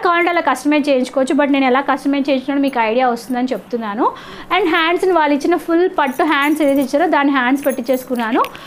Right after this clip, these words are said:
And ఇది వచ్చి వాళ్ళే దుపట్టా provide చేశారు. దుపట్టా కూడా కంప్లీట్గా two sides ఇలాగ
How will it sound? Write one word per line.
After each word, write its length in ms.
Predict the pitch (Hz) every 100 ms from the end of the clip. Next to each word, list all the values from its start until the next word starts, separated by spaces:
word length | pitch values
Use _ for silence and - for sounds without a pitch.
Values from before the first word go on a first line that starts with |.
| - - 381
And 100 | 415 349
ఇది 100 | 359 330
వచ్చి 220 | - 508 523 - - - 285
వాళ్ళే 160 | 285 311 285
దుపట్టా 220 | 294 302 294
provide 280 | 254 262 262
చేశారు. 320 | 262 254 240 320
దుపట్టా 320 | 285 277 277 302 302
కూడా 180 | 294 330 330
కంప్లీట్గా 500 | 247 262 294 285 339 -
two 100 | 285 311 311
sides 280 | 269 269 349
ఇలాగ 160 | 285